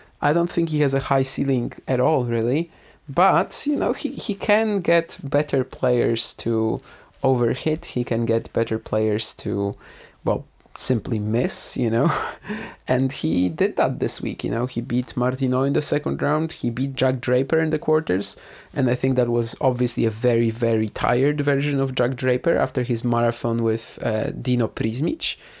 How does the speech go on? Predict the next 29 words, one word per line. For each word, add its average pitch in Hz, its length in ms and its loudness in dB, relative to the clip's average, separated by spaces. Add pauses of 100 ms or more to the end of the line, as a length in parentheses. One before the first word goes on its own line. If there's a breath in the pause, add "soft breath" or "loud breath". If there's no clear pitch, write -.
(380 loud breath)
in 147 300 2
the 147 320 2
second 151 460 -2
round. 180 320 -2 (560 loud breath)
But 175 720 0 (120)
I 143 340 2
think, 143 600 -2
um, 120 600 0
still 123 600 0 (300)
I 117 120 2
am 117 240 2
going 110 340 2
with, 110 480 -4
uh, 110 420 -2
I'm 131 180 0
sorry, - 320 -4
uh, 113 280 -2
I 131 60 2
mean, 131 180 2
still 139 460 2
Luca 127 240 0
Poulain 120 520 0 (220)
did 127 180 2
well 113 280 2
to - 100 -8
get 120 280 -2
to 110 60 -6
the - 120 -10
semis. 170 460 0